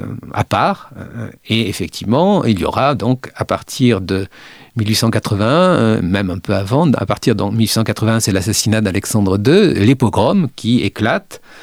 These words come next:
Parce que, évidemment, c'est le bouc émissaire idéal. Euh, alors, les pogroms ne sont pas créés par la police, mais la police, très souvent, laisse faire un certain temps. Et on a l'impression que c'est vraiment une sorte de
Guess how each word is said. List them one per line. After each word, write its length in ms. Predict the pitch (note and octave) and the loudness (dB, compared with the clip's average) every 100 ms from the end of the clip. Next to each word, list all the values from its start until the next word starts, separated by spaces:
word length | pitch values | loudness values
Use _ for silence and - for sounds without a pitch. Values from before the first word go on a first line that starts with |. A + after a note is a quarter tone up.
| - - - - - | -20 -20 -20 -14 -2
Parce 300 | C3 - - | -2 -2 0
que, 300 | C3+ D3+ F#3+ | 4 6 4
évidemment, 560 | A2 G#2 E2+ E2+ D3+ | 4 0 0 0 0
c'est 180 | F#3+ A#2+ | 2 2
le 140 | B2 E2 | 2 2
bouc 260 | G#2+ - | -2 -2
émissaire 380 | F2 F2 A2+ F2 | -4 -2 -2 -2
idéal. 640 | E2 C2+ F#2+ D3 F#3 C#3+ - | -4 -4 0 2 2 2 2
Euh, 400 | A#2 G#2+ G#2 G2+ | 0 2 2 0
alors, 280 | A2+ F2+ F#2+ | 0 2 2
les 100 | G#2 | 2
pogroms 280 | A#2+ B2 | 2 4
ne 100 | B2 | 4
sont 160 | A2+ G#2+ | 2 -2
pas 100 | G2+ | -4
créés 640 | - - B2+ C3+ C3 A#2 - | -4 -4 0 4 4 4 0
par 160 | G#2 F#2+ | -2 -2
la 120 | F#2 | -2
police, 520 | - A2+ G#3 A3+ - | -2 0 0 -2 -4
mais 440 | A#2 A2+ B2+ C#3 - | 0 4 4 2 0
la 140 | G#2+ | -2
police, 360 | F#2+ G2+ C3 - | -2 0 0 0
très 140 | - | -2
souvent, 400 | G#2 F2 F2 A#2 | -2 -4 -2 2
laisse 320 | C3+ A#2+ B2+ - | 4 2 0 -2
faire 360 | F#2 A2+ - | 0 0 0
un 60 | - | -4
certain 360 | - F2+ F2+ | -6 -6 -6
temps. 320 | D#2+ A2 C#3+ G#3 - - - - | -4 -2 -2 -4 -12 -20 -20 -6
Et 120 | G2 | -2
on 100 | G#2 | 0
a 60 | F2+ | 0
l'impression 440 | E2+ F#2 - D#3 | -2 -4 0 0
que 60 | - | 0
c'est 80 | G2 | -2
vraiment 380 | E2 F#2+ C3+ | -2 0 0
une 80 | A#2 | 0
sorte 320 | - B2 - | 0 -2 -2
de 320 | F2 F2+ F2+ | -6 -2 -4